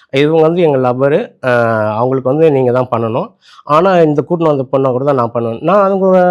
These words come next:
லவ்வர் வந்து பாத்தீங்கன்னா நல்லா அழகா இருக்காங்க, ச-, நல்ல ஹீரோயின் லுக்ல இருக்காங்க.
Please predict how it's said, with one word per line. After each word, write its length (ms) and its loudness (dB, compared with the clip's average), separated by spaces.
லவ்வர் 340 0
வந்து 120 -2
பாத்தீங்கன்னா 460 -8
நல்லா 260 -6
அழகா 280 0
இருக்காங்க, 300 -2
ச-, 240 -12
நல்ல 260 -2
ஹீரோயின் 520 0
லுக்ல 140 0
இருக்காங்க. 440 -4